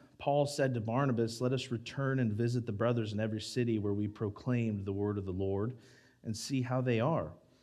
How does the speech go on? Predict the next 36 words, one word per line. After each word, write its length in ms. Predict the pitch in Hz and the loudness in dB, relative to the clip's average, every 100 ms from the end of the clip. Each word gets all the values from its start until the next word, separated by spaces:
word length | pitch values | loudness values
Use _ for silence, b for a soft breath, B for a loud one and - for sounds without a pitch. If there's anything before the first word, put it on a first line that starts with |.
| b b b b b _ | b b b b b _
Now 140 | 117 110 | 2 4
Barnabas 680 | 113 127 139 117 117 117 - | 6 8 6 6 4 2 -2
wanted 260 | 113 113 | 0 0
to 80 | 107 | -2
take 500 | 104 - 117 113 - - | -4 -2 -2 -2 -8 -4
with 300 | 135 135 131 | 0 0 -2
him 500 | 107 101 101 127 139 B B - | -4 -2 0 -2 -4 B B -12
John 380 | 117 113 110 110 | -6 -2 -2 -2
called 340 | 113 107 92 | -2 -2 -2
Mark, 460 | 101 101 101 - - b b b b b - | -4 -2 -4 -6 -14 b b b b b -4
but 160 | - | -4
Paul 400 | - 165 151 127 | -4 2 4 4
thought 300 | 123 113 107 | 2 -2 2
best 260 | 117 110 - | 2 0 -2
not 140 | 104 | -6
to 40 | 107 | -4
take 300 | 117 107 113 | -4 -2 -2
with 180 | 113 | -2
him 120 | 107 101 | 0 0
one 160 | 101 | 0
who 80 | 101 | -2
had 100 | 95 | -2
withdrawn 640 | 95 - 110 107 104 117 113 | -4 -6 -8 -4 -2 0 -2
from 200 | 113 95 | -2 -4
them 220 | 95 98 | -2 -2
in 140 | 95 87 | -4 -4
Pamphylia 580 | 98 92 120 117 90 80 - B B B B B 113 | -6 -4 0 0 0 -4 -16 B B B B B -2
and 80 | |
had 100 | 117 | 0
not 280 | 110 113 110 | 2 0 0
gone 240 | 110 117 113 | 0 0 0
with 180 | 104 | -2
them 160 | 110 101 | -4 -4
to 140 | 104 | -4
the 80 | 95 | -4
work. 480 | 90 127 104 - | 0 0 0 -6